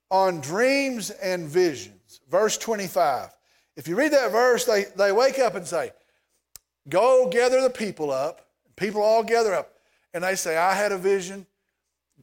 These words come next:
They did, God didn't give them that. "I had a dream." God didn't give them that. And they're, and they're, and they're basing their authority, basing what their revelation is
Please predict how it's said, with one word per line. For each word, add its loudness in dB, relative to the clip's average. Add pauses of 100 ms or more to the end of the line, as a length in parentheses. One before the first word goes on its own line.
(140)
They -4
did, -4
God 0
didn't -6
give -4
them -8
that. -10
"I 0
had 0
a 0
dream." -6
God 0
didn't -4
give -2
them -8
that. -6 (440)
And 2
they're, 2
and 2
they're, 0
and 2
they're 2
basing 0
their 2
authority, 2
basing 0
what -2
their 2
revelation 2
is -2